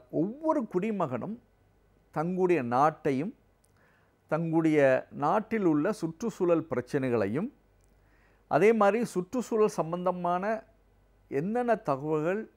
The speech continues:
தேவை என்பதை தெரிந்து அதை புரிந்து வைத்துக்கொள்ள வேண்டும் என்ற ஒரு சூழல் இன்னைக்கு உருவாகி இருக்கிறது. அவ்வாறு நம்ம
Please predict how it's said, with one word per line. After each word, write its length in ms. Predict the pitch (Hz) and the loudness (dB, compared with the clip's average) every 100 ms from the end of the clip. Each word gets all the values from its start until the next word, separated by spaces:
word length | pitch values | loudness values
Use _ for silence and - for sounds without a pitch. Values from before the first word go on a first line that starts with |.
| _ _ _ _ | _ _ _ _
தேவை 380 | - 156 185 190 | -2 0 2 2
என்பதை 500 | 156 139 117 117 185 | 0 -2 -4 -4 -6
தெரிந்து 600 | - 139 160 160 120 208 - _ _ _ _ _ _ _ _ | -4 -2 0 0 -4 -4 -12 _ _ _ _ _ _ _ _
அதை 200 | 131 135 | 0 2
புரிந்து 420 | 127 180 220 240 | 2 0 0 2
வைத்துக்கொள்ள 720 | 180 165 165 151 139 147 190 - _ _ _ _ _ | 2 2 -2 -2 0 0 -2 -6 _ _ _ _ _
வேண்டும் 520 | 123 151 190 196 180 | -4 -2 0 0 0
என்ற 300 | 165 143 170 | -2 -2 -2
ஒரு 220 | 131 117 | -2 -4
சூழல் 460 | 113 - 143 170 - | -6 -4 -2 -2 -6
இன்னைக்கு 320 | - 131 113 117 | -8 -8 -4 -4
உருவாகி 380 | 120 120 110 | 2 2 2
இருக்கிறது. 340 | 107 95 - - _ _ _ _ _ _ _ _ _ _ _ _ _ _ _ _ _ _ _ | -6 -8 -12 -14 _ _ _ _ _ _ _ _ _ _ _ _ _ _ _ _ _ _ _
அவ்வாறு 540 | 165 202 277 285 269 | 4 10 10 10 6
நம்ம 540 | 202 196 185 170 143 | 2 4 6 6 6